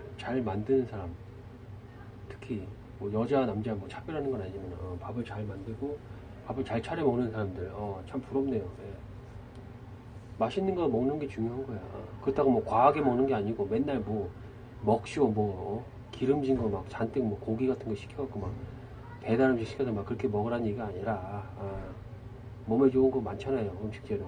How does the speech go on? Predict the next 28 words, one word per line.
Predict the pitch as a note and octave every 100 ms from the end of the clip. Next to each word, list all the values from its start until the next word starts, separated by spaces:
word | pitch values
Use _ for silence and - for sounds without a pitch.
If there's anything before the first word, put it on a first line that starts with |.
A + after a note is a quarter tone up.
| -
그런 | A#2 A#2
거 | A2
사다가 | C#3 C3+ G#2 - - - - - - -
직접 | - C#3+
만들어 | A2+ A2 C3 C3
먹어도 | A2+ A2+ A2
되고, | G2+ - G2+ - - - - - - - - - -
아니면 | - A#2
그런 | - C3+ C3
걸 | A#2
잘 | A#2 A2+
만드는 | G#2 A#2 C3 A#2+
사람을 | C3 B2+ G#2+
만나서, | F#2+ A2+ G#2+ G2 F2+ - - - - - - -
어, | G3 -
좀 | A2 G2
밥을 | G#2+ A2+
먹든지 | G2+ G2 B2 A2 G2
아니면 | G2 G2+
그런 | B2+ B2
직장을 | - - B2+ G#2
다니든지 | G#2+ A2 G#2+ - G#2 G2
해서, | A2+ A2+ - - - - - - - - - -
아니면 | C4+ B3
그런 | C3+ C3+
식당을 | - - F3 C#3
좀 | B2
알아보든지 | G#2 - A2 A#2+ A2